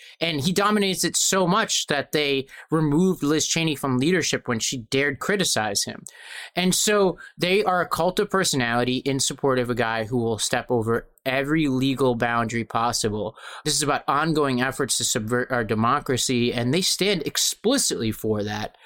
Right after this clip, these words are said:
And they can't wiggle out of this. Like, this needs to be front and center in the years to come because they are dangerous to our democracy.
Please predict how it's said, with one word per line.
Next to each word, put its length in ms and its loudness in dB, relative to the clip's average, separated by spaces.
And 400 0
they 140 0
can't 260 0
wiggle 300 4
out 180 2
of 60 0
this. 260 -2
Like, 160 0
this 160 0
needs 200 0
to 60 0
be 100 0
front 280 -2
and 80 -2
center 560 0
in 100 0
the 100 2
years 360 0
to 100 -2
come 380 0
because 260 0
they 120 2
are 100 0
dangerous 540 0
to 80 -2
our 80 0
democracy. 680 -6